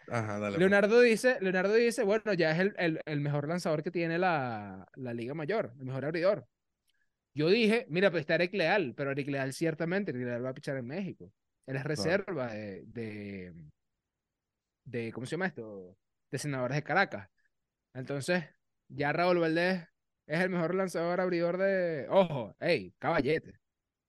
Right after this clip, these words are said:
Speaker 1: Cuarenta y cinco años.
Speaker 2: O sea, pero, pero, pero el tipo es caballete. Y
Speaker 1: Sí.
Speaker 2: te lo juro que yo qui-, te lo juro que yo quiero, voy a ver si le puedo echar un bullpen a ese tipo.
Speaker 1: Mm,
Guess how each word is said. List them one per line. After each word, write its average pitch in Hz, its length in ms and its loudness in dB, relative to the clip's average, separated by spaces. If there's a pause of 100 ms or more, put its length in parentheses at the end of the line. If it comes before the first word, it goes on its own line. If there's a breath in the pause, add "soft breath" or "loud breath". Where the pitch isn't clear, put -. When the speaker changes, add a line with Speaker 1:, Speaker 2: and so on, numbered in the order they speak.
(140)
Speaker 1:
Cuarenta 104 260 -6
y 95 40 -14
cinco 113 260 -4
años. 127 280 -2
Speaker 2:
O - 720 -20
sea, 120 220 -4
pero, 117 240 -8
pero, 117 360 -8
pero 120 140 -8
el 113 80 -10
tipo 113 200 -14
es - 40 -20
caballete. 151 640 -6 (300)
Y 135 60 -8
Speaker 1:
Sí. 202 60 -4
Speaker 2:
te 202 80 6
lo 175 140 4
juro 208 260 6
que 196 100 2
yo 165 120 0
qui-, 156 340 -10
te 151 120 0
lo 147 100 0
juro 165 180 0
que 190 100 0
yo 151 120 0
quiero, 170 160 -2
voy 160 160 0
a 165 60 2
ver 175 160 0
si 170 120 -2
le 135 120 -4
puedo 123 260 -6
echar 135 220 -8
un 117 80 -8
bullpen 127 300 -6
a - 40 -6
ese 120 120 -12
tipo. 98 200 -12 (1600)
Speaker 1:
Mm, 151 720 -4